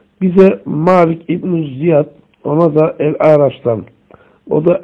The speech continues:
Ebu Hureyre radıyallahu anh'tan haber verdi ki Resulullah sallallahu aleyhi ve sellem şöyle buyurmuştur. Küfrün başı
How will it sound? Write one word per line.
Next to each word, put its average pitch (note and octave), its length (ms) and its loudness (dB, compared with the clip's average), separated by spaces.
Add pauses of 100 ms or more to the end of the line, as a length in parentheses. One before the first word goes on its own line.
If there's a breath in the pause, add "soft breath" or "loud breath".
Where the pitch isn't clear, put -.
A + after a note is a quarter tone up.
Ebu D#3 280 -2
Hureyre D3+ 420 -2
radıyallahu C#3 680 0
anh'tan B2+ 280 -6
haber C3+ 380 -4
verdi C3 320 -8
ki - 140 -8
Resulullah D#3+ 400 -2 (100)
sallallahu D3 520 0
aleyhi A#2+ 340 -6
ve B2+ 160 -8
sellem C#3+ 300 -6 (880 soft breath)
şöyle D#3 420 0
buyurmuştur. G#2+ 640 -12 (2000 loud breath)
Küfrün G3 440 0
başı G3+ 380 4